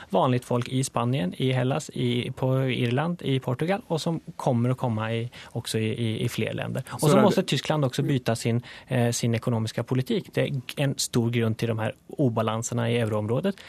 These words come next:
Speaker 1: er jo at, eh, Tyskland har haft et enormt handelsöverskott som man har kunnat ha tack vare eurosamarbetet, og tyska löner har hållits nere, og det konkurrerer ut, eh, företag i, i periferin.
Speaker 2: Søreide.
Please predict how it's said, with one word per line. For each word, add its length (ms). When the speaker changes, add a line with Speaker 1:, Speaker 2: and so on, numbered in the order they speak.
Speaker 1:
er 180
jo 140
at, 260
eh, 100
Tyskland 540
har 80
haft 220
et 160
enormt 540
handelsöverskott 760
som 140
man 100
har 60
kunnat 260
ha 240
tack 220
vare 180
eurosamarbetet, 720
og 100
tyska 300
löner 300
har 120
hållits 360
nere, 260
og 120
det 160
konkurrerer 500
ut, 240
eh, 640
företag 480
i, 540
i 40
periferin. 500
Speaker 2:
Søreide. 380